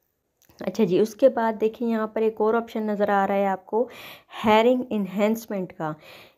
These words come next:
एनहांसमेंट यानी कि हेयरिंग को क्या करना, इंक्रीज़ करना। अब आप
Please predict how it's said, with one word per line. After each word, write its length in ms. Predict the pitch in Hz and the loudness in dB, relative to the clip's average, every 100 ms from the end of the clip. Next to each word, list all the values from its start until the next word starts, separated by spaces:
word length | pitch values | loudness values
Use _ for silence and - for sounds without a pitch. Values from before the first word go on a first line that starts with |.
| - | 0
एनहांसमेंट 1120 | 247 254 240 - 208 214 226 - 214 214 214 | 2 2 -2 0 2 2 0 -4 -4 -4 -2
यानी 340 | 190 202 208 | 0 0 -2
कि 200 | 202 226 233 | -2 -2 -2
हेयरिंग 440 | - 214 202 220 214 | 0 2 4 4 0
को 120 | 208 | -4
क्या 200 | 208 202 | -2 -4
करना, 340 | 202 202 196 220 | -2 -2 0 -2
इंक्रीज़ 640 | 226 202 208 208 208 196 | 0 -2 -4 -4 -2 -4
करना। 380 | - 160 156 160 | -6 -6 -4 -4
अब 120 | 165 | -4
आप 240 | 185 185 | -4 -6